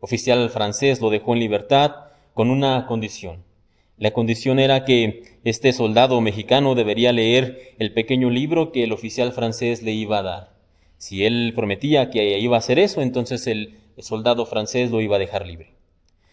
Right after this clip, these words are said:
Y ante tal situación, ante tal dilema, este soldado mexicano aceptó,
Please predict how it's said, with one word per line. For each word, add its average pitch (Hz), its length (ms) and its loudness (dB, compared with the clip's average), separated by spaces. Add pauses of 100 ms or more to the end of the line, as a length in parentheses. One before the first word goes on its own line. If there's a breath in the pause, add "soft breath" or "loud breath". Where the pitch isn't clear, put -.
(260 soft breath)
Y 120 80 0
ante 117 180 2
tal 139 580 2
situación, 131 600 -2
ante 113 180 -4
tal 127 180 0
dilema, 127 600 -4 (260)
este 104 220 -6
soldado 117 340 2
mexicano 117 480 0
aceptó, 165 840 0